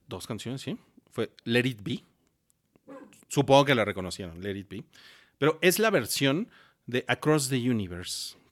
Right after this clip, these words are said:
que es esta película musical con puras canciones de los Beatles. Ajá. Em, y este es, y esto que escuchamos fue Betty Carter. Pero disculpen, tenía que dar todos esos avisos porque no me, no, no me gusta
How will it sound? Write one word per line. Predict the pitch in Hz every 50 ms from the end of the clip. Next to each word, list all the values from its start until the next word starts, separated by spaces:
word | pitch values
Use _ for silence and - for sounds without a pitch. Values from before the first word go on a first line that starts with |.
| _ _ _ _ - 131 - _
que | - - - 101 98 98 95 98 98 -
es | - 117 104 - - - - _
esta | - 110 - - - - 117 110 107 -
película | _ - 101 98 - - 104 101 98
musical | 95 98 92 - - - _ - 107 123 165 208 - _ - - - - - _ _
con | - 104 101
puras | - 98 87
canciones | - 95 87 - - 95 92 90 85 - - - -
de | 113 104 80
los | 82 82 82
Beatles. | 92 85 - 131 - - - - _ _ -
Ajá. | - - 143 - - _ _ _ _ _ _ _ _ _ _ _ _ _ _ _ _ _ _ _ _
Em, | - 117 110 107 104 104 101 101 101 - - _ _ _ _ _ _ _ _ _ _ _ _ _ _ _ _ _ -
y | 127 120
este | 110 - - 110
es, | 95 - - - _ _ _ -
y | 117 113
esto | 110 - -
que | - 101
escuchamos | - - 101 - 101 95 -
fue | - 104
Betty | 92 92 - 98
Carter. | - - 92 82 - 95 85
Pero | - 131 -
disculpen, | - 139 151 - - 165 151 143 - 113 107 104
tenía | 139 135 151 170
que | - 175
dar | 147 135 131 131
todos | - - 131 123 120 -
esos | 113 - - - 113
avisos | 98 98 - - 110 -
porque | - - - - 110
no | 107 113 117
me, | 117 120 -
no, | 120 120 120
no | 120 117 110 127
me | 135 135
gusta | 127 123 - - 131 120 110